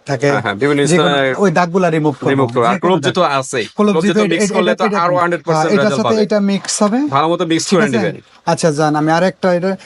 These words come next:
Speaker 1: প্রত্যেকটার সাথে এটা দুইটা করে দিয়ে দিলাম। একটা ক্রিমের সাথে, এটা, এটাও গিফট।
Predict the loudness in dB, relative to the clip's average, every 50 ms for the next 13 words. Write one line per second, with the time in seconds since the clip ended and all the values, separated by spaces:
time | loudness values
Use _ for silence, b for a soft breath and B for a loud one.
0 | B _ -2 -2 -2 -2 -4 -6 -2 -2 -2 0 0 0 0 0 0 0 0 -2
1 | -2 -2 0 2 2 2 2 2 0 2 2 0 2 2 0 0 0 -2 -4 -4
2 | -6 -4 -2 -2 -2 0 -2 -2 0 0 0 2 0 0 0 0 0 0 0 0
3 | 0 2 0 -2 -2 -4 -4 -2 0 0 0 0 -2 -4 -4 -6